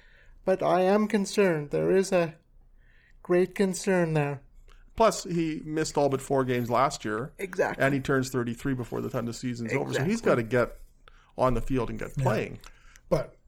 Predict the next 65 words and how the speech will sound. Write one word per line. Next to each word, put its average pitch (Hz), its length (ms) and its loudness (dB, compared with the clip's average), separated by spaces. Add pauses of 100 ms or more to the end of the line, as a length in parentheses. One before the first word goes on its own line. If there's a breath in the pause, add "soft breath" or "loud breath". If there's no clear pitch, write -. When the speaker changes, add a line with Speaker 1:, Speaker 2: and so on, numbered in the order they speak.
(120)
Speaker 3:
with 165 180 -2
the 165 80 4
front 175 300 0
four, 185 260 4
Speaker 2:
Or - 20 4
Speaker 3:
do 139 80 2
you 139 100 4
need 175 220 6
any 208 100 4
linebackers? 214 680 2
They're 220 100 0
gonna 269 240 2
have - 420 0
<laughs> - 180 2
Speaker 2:
Uh, 147 280 2
this 196 180 -2
is 196 100 -4
the 190 80 2
Canadian 180 320 4
Football 165 380 2
League 147 220 0
with 139 140 2
a 127 240 4
Speaker 3:
<laughs> 123 40 -6
Speaker 2:
wide, 147 280 4
s-, 175 260 -4
wide, 156 300 4
expansive 156 580 2
Speaker 3:
Yeah, 131 80 -6
I 135 40 0
Speaker 2:
field. 123 380 4
Speaker 3:
know, 127 60 -2
Speaker 2:
You 127 320 0 (320 loud breath)
Speaker 3:
but - 0 -
the, 165 100 4
but 151 240 2
the 143 120 2
front 202 280 2
four 175 320 6
is 135 100 2
gonna 151 180 6
be 139 100 2
solid. 139 580 0
I 147 60 -2
don't 139 120 0
think 139 120 0
there's 127 160 -2
gonna 127 140 0
be 127 80 0
too - 140 -4
many, 127 140 2
or 135 120 -4
front 127 240 0
six, - 340 -2
whatever, 123 300 -6 (180)
because 127 180 -4
of 120 60 -4
the 123 60 -4
other 120 100 -6
rotation. 139 480 -2 (420 loud breath)
And 151 120 6
the 139 80 6
secondary, 147 580 2
defensive 139 420 0
backs, 156 400 0